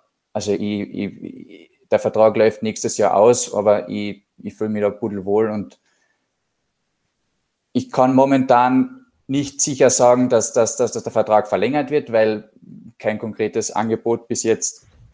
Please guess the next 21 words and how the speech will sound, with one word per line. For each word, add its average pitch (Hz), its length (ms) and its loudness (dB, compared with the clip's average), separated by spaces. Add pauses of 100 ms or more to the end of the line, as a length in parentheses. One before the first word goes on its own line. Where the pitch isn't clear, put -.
(680)
oder 104 300 2
in 107 100 -6
den 104 80 -4
letzten 107 320 -2
Monaten 101 560 -6
gekommen 127 580 -6
ist. - 380 -6 (360)
Aber 107 220 2
da, 101 200 4
da, 101 220 0
die 101 140 -10
Vereinsführung 104 640 -4
hat 101 140 -8
schon 101 140 -12
gesagt, 98 320 -4
wir 101 100 -6
wollen 98 160 -4
uns 98 140 -12
im 92 80 -12
Winter 104 260 -8
zusammensetzen 107 880 -6